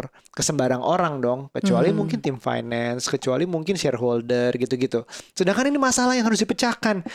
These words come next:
Speaker 1: padahal gue harus ngomongin gitu, ada beberapa hal seperti itu. Atau nggak usah sampai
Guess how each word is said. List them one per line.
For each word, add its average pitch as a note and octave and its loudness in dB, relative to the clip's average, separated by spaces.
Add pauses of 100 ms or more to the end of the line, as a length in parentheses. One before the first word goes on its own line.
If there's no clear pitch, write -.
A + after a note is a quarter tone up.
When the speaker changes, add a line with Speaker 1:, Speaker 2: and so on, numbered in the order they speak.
(180)
Speaker 1:
padahal A3 4
gue A#3+ 4
harus B3 2
ngomongin G#3+ 2
gitu, C#3+ 0
ada C3 0
beberapa B2+ 0
hal B2 0
seperti - -6
itu. - -4 (200)
Atau - 0
nggak F3+ 6
usah - 2
sampai C#3 2